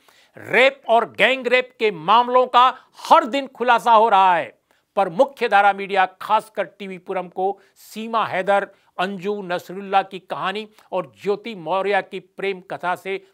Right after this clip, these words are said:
फुर्सत नहीं मिल रही है। बीच-बीच में लोगों के मन मिजाज में सांप्रदायिक बीज बोने के लिए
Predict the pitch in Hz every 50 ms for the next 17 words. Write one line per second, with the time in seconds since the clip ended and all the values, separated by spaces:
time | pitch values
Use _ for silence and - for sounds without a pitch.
0 | _ _ _ - 247 190 - 233 220 226 - 165 165 160 151 143 131 123 113 110
1 | 98 98 - - _ _ _ _ _ _ _ _ _ _ _ _ _ _ _ _
2 | _ _ _ 113 214 285 330 311 294 - 202 262 277 277 - - 277 285 277 262
3 | 220 196 220 247 240 277 269 269 - 254 269 277 277 - _ _ _ _ _ _
4 | _ _ _ _ _ _ _ - 101 107 131 220 294 294 285 262 254 202 240 233
5 | 233 233 214 247 269 269 - - - 214 214 240 233 - 240 214 240 240 269 254
6 | - - 113 - 185 247 269 233 170 151 208 220 220 220 220 208 226 208 202 214
7 | 233 240 247 240 - _